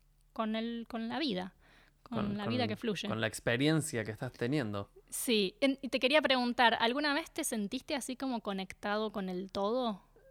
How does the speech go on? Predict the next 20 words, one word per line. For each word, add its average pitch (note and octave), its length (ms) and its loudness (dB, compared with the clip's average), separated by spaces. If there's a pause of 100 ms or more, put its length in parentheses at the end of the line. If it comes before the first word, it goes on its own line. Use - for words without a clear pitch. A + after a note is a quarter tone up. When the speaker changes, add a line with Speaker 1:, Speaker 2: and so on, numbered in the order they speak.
(120)
Speaker 2:
Eh, C3 560 2
bu-, C3 200 -6 (220)
bueno, E3+ 280 2
creo F#3+ 220 4
que F3+ 80 0
es E3 140 -2
la C3+ 200 2
que A#2+ 140 0
conté B2+ 280 4
antes C3+ 500 4
de, A2 340 4
Speaker 1:
Mm. G3 60 2
Speaker 2:
de, G#2+ 320 -2
en G#2+ 100 -6
el A#2 120 -2
camping, A2+ 460 2
Speaker 1:
Claro, G3 360 -2
Speaker 2:
eh, G2+ 200 -4
Speaker 1:
sí, - 80 -2
eso. G2+ 280 -8